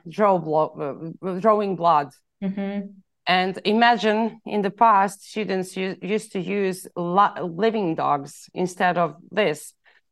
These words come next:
Speaker 1: And I was really proud of this. And I found out that he actually died in the meantime. And, uh, this conference was dedicated to him.
Speaker 2: Mm-hmm.
Speaker 1: And at this conference, uh, veterinarian faculty of Sarajevo,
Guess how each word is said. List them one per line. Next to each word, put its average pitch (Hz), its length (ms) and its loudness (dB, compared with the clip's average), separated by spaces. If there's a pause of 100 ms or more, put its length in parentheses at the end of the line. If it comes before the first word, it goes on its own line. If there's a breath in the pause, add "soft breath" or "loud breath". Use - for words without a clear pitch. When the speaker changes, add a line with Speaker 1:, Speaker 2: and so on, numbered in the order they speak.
(200)
Speaker 1:
And 214 120 2
I 240 60 6
was 269 180 0
really 302 220 -2
proud 254 380 2
of 196 120 -2
this. 202 360 -4
And 190 340 -2
I 190 220 4
found 214 260 2
out 208 120 2
that 190 120 -2
he 202 160 -4
actually 190 320 -2
died 185 580 4 (720 soft breath)
in 185 140 2
the 185 100 0
meantime. 196 840 4 (120)
And, 196 320 0
uh, 190 320 2
this 196 180 -4
conference 190 520 -2
was 170 440 0 (120)
dedicated 165 520 -4
to 175 100 -6
him. 262 380 0 (440 loud breath)
Speaker 2:
Mm-hmm. 202 180 -4
Speaker 1:
And 190 380 4
at 196 180 2
this 285 240 2
conference, 196 800 -2
uh, 190 340 4
veterinarian 190 800 0
faculty 185 480 0
of 160 100 -2
Sarajevo, 185 680 2